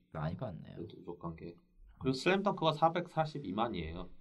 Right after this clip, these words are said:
Speaker 1: 음.
Speaker 2: 그거를 생각한다고 하면 정말 많은 사람들이 보고 있고요. 어, 저도 봤는데 괜찮긴 해요. 괜찮긴 한데 흔히 말하는 이제 재난 삼부작이라고 치면은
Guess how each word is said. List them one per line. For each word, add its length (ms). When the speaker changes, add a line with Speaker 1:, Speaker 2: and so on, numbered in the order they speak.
Speaker 1:
음. 440
Speaker 2:
그거를 720
생각한다고 580
하면 100
정말 180
많은 240
사람들이 320
보고 180
있고요. 480
어, 220
저도 220
봤는데 720
괜찮긴 640
해요. 320
괜찮긴 520
한데 540
흔히 240
말하는 280
이제 180
재난 340
삼부작이라고 1300
치면은 720